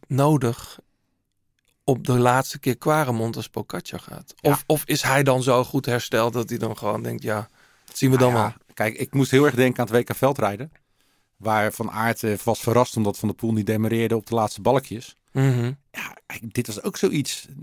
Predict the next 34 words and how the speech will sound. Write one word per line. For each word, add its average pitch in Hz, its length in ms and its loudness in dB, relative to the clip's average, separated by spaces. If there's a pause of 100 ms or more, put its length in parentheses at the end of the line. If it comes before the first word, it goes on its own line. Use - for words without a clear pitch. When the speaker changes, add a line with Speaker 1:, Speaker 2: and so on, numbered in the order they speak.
Speaker 2:
Niemand 165 380 4
verwacht 143 320 0
dat. 120 260 2
En 120 300 0
je 107 200 -8
ziet, 135 280 -2
ja, 127 180 4
misschien 123 340 2
is 139 60 2
dat 139 180 0
toch 220 200 4
dan 151 200 2
dat 135 120 0
Van 139 160 -2
Aert, 147 320 0 (720)
want - 140 -4
hij, - 260 -6
ja, 92 280 0
het - 140 -10
was 117 180 0
op - 140 -4
zich 127 160 -2
een 120 80 0
goede 117 240 2
set, 104 220 0
want 113 180 0
Van 127 140 -2
Aert, 135 300 0
die 98 100 -16
kon 135 140 2
gewoon 110 180 0
echt - 200 0
niet 123 140 2
mee. 202 300 2